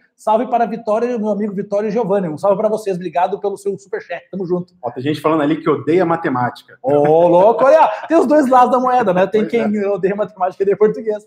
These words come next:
Speaker 2: Eu
Speaker 1: E, ó,
Speaker 2: costumo, eu costumo dizer que o pessoal fala assim, "Ah, eu odeio matemática, odeio exatas." Odeia porque não entende.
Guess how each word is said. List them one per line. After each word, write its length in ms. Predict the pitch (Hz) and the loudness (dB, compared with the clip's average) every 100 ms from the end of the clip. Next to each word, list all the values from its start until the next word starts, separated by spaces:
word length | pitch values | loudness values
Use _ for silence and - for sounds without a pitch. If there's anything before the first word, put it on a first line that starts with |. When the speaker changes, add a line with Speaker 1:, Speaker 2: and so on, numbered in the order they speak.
| _ | _
Speaker 2:
Eu 80 | 165 | -6
Speaker 1:
E, 100 | 233 | 0
ó, 40 | 247 | 0
Speaker 2:
costumo, 300 | 214 233 196 | 0 -6 -6
eu 120 | 160 | -8
costumo 300 | - 190 190 | -12 -12 -12
dizer 300 | 165 165 175 | -14 -12 -12
que 60 | _ | _
o 40 | |
pessoal 260 | 151 160 151 | -12 -10 -6
fala 140 | 160 | -6
assim, 160 | 156 160 | -8 -14
"Ah, 140 | 214 165 | -12 -12
eu 60 | |
odeio 480 | 160 _ 269 269 - | -14 _ -16 -16 -18
matemática, 560 | - 156 127 170 - 139 | -20 _ -16 -16 -14 -18
odeio 340 | 120 226 226 | -6 -4 -4
exatas." 680 | 160 139 156 - 117 - _ _ _ _ | -6 -6 -6 -6 -14 -20 _ _ _ _
Odeia 360 | 226 180 220 262 | -6 -2 -2 -2
porque 240 | 240 269 | -6 -6
não 100 | 262 | -4
entende. 680 | 277 269 175 165 156 117 | -4 -2 0 0 -2 -6